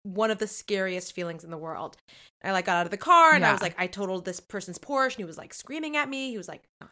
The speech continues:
Speaker 1: the nicest guy. And we had to look at each
Speaker 2: Mm-hmm.
Speaker 1: other's licenses, and I'll never forget that moment. It was like
Speaker 2: <laughs>
Speaker 1: all the pain went away. It was like I'd never been in an accident. I went from, like, actual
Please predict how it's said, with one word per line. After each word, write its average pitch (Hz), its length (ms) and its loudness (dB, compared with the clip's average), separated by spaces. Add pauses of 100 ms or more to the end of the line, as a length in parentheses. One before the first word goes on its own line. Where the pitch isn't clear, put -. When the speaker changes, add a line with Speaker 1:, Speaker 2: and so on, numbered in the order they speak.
Speaker 1:
the - 80 -20 (200)
nicest - 200 -20
guy. 320 400 -14 (500)
And 220 340 2 (260)
we 220 120 0
had 208 120 6
to 208 100 4
look 196 180 0
at 180 80 4
each 180 80 4
Speaker 2:
Mm-hmm. 156 100 0
Speaker 1:
other's 175 280 -2
licenses, 185 760 -4 (160)
and 196 120 -4
I'll 190 120 0
never 196 280 -2
forget 196 300 -6
that 185 160 -2
moment. 202 300 0 (100)
It 220 80 -4
was 214 80 4
like 226 160 2
Speaker 2:
<laughs> - 60 -12
Speaker 1:
all 302 240 10
the 349 120 -2
pain 311 400 -2
went 262 120 -4
away. 220 600 4 (200)
It - 40 -4
was 262 100 4
like 262 80 4
I'd 254 180 6
never 262 180 0
been 294 140 -6
in 294 60 -4
an 285 100 -4
accident. 226 600 -2
I 240 140 4
went 247 200 -6
from, 302 160 -4
like, 247 260 -6
actual 233 600 -4